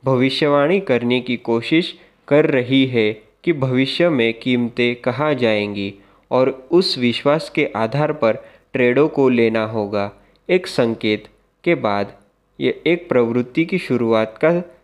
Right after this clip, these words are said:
संकेत देने के बाद प्रतिक्रियाशीलता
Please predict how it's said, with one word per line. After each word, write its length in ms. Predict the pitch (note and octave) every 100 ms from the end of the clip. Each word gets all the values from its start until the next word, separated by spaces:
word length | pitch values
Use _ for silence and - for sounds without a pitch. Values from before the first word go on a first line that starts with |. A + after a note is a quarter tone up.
| _
संकेत 460 | - B2 A#2 C#3 C#3
देने 420 | B2 A#2 A#2+ C3 - - _
के 120 | - D#3
बाद 360 | B2 G#2 G#2 - _ _ -
प्रतिक्रियाशीलता 1500 | C3+ C3+ - E3+ E3+ E3+ D3 C#3 C3+ C3+ C3+ D3 C#3 C#3 D#3